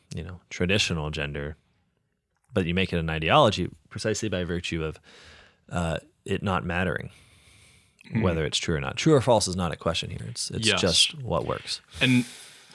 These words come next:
Speaker 2: I, I don't know if you've read Baudrillard on this
Speaker 1: I've
Speaker 2: with
Speaker 1: not.
Speaker 2: sign simulacra, but the simplest way, so this comes from Baudrillard both in, um,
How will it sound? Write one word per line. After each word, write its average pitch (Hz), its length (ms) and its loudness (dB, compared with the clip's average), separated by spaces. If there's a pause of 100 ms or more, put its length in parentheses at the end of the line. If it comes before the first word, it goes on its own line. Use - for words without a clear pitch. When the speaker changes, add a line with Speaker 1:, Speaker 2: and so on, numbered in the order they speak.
Speaker 2:
I, 135 160 4
I 139 60 2
don't 139 80 4
know 139 80 4
if 117 80 -2
you've 107 120 -4
read 104 200 4
Baudrillard 101 560 4
on 90 180 0
this 92 300 2
Speaker 1:
I've - 100 0
Speaker 2:
with 87 240 2
Speaker 1:
not. 78 340 -2 (180)
Speaker 2:
sign 107 500 4
simulacra, 95 760 2
but 98 440 4
the 107 160 2
simplest 120 440 4
way, 101 380 6
so - 140 4
this 113 160 6
comes 120 220 4
from 104 220 2
Baudrillard 101 520 4
both 104 240 4
in, 95 340 0
um, 90 520 -2